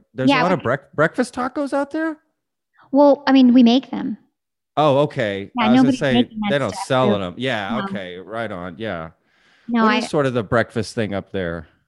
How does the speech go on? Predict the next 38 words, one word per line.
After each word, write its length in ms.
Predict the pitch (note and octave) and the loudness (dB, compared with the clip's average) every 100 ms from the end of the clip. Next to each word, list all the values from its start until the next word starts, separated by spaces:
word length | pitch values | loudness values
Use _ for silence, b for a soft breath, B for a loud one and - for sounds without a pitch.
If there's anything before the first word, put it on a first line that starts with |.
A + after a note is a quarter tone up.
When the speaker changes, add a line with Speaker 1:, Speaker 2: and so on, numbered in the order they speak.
| _ _ _ b b _ - | _ _ _ b b _ -2
Speaker 2:
Uh, 380 | C4+ C4+ C4 A#3 | 2 2 2 2
a 60 | A#3+ | 0
bagel. 600 | G#3+ G#3 G#3+ A3 A3 A3 - _ _ _ _ _ _ _ | 2 2 2 2 0 -2 -10 _ _ _ _ _ _ _
Speaker 1:
Okay. 420 | D3+ E3+ F#3 F3 F#3 _ _ _ - | -4 -2 -2 -2 -4 _ _ _ -14
Int-, 220 | C#3 C#3+ | -14 -10
yeah, 180 | E3+ F3 | -6 -4
I 20 | |
guess 180 | F#3 F3 | -4 -4
that 80 | C3 | -6
makes 220 | G2+ - | -6 -8
sense. 460 | A2 G#2 G#2+ - | -8 -8 -10 -16
What 80 | D#3 | -16
am 120 | D3+ A2 | -14 -12
I, 120 | F2+ _ _ _ _ _ _ _ _ _ _ | -14 _ _ _ _ _ _ _ _ _ _
what 80 | B2+ | -16
am 20 | |
I 60 | |
even 160 | G2 F2 | -14 -14
asking 380 | F#2+ G#2 - D2+ | -14 -16 -16 -18
that 180 | D2 - | -18 -20
for? 340 | D#2 D2 C#2 _ | -20 -20 -20 _
Yeah, 180 | G2 F#2 | -16 -4
Speaker 2:
Uh, 20 | |
you 140 | C4 C#4+ | 0 4
Speaker 1:
but 60 | |
Speaker 2:
know, 100 | D4+ D4+ | 6 4
Speaker 1:
that 120 | C4+ | 4
Speaker 2:
um, 580 | C4+ C4 B3 A#3+ B3 _ _ | 4 6 4 2 -2 _ _
what 120 | C#4 | -2
else 140 | C#4+ C#4+ | -2 -2
do 100 | - | -4
people 220 | C4 B3 | -2 0
have? 240 | A#3 A3 | 0 0
They 120 | A3+ A#3+ | 0 -2
have, 160 | B3 | -2
like, 200 | A#3+ A3 | -2 -2
a, 160 | G#3+ G#3 b b b b b _ _ _ _ _ _ _ _ _ - | -2 -4 b b b b b _ _ _ _ _ _ _ _ _ -2
a 260 | A3 G#3 | -2 -2